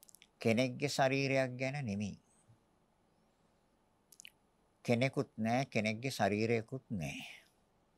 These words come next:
කෙනෙක් ගැන කියන්නේ සම්මුති වචනයක්. ශරීරයක් කියන්නේ සම්මුති වචනයක්.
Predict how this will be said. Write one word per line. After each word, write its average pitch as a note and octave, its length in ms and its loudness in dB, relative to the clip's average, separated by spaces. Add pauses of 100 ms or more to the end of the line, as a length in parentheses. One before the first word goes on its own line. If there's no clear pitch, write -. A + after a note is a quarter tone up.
(1200)
කෙනෙක් C3+ 340 6
ගැන C#3+ 320 4
කියන්නේ D3 500 2
සම්මුති A#2+ 580 0
වචනයක්. E2+ 600 -4 (2250)
ශරීරයක් D#3+ 600 10
කියන්නේ E3+ 340 2
සම්මුති D#3 460 -4
වචනයක්. F2 460 -12